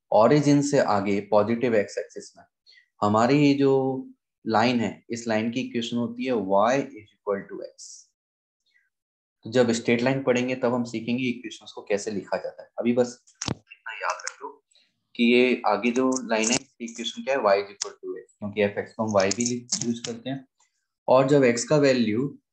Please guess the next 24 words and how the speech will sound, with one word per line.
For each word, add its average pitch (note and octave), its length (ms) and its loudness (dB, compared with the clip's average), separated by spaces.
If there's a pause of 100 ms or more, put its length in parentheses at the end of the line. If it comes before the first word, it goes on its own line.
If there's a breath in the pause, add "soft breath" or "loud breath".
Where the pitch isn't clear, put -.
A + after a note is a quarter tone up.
(140)
zero A2+ 320 2
से C3+ 140 0
छोटा B2 340 2
है, - 160 -6 (840)
तब A#2+ 100 2
हमें B2 260 -2
क्या C3 100 2
यूज़ C3 260 -4
करना C3 220 -2
है, E3+ 320 -6 (280)
minus B2 500 2
x, - 280 -12 (760)
है C3 80 -2
ना, - 300 -2 (340)
minus A2 380 2
x B2+ 200 0
use C3+ 220 0
करना C3 180 0
है C3+ 60 0
उस C3 120 -4
case B2+ 260 -4
में। C#3 120 -2 (1200)
तो A2+ 80 2
यहाँ A2 240 0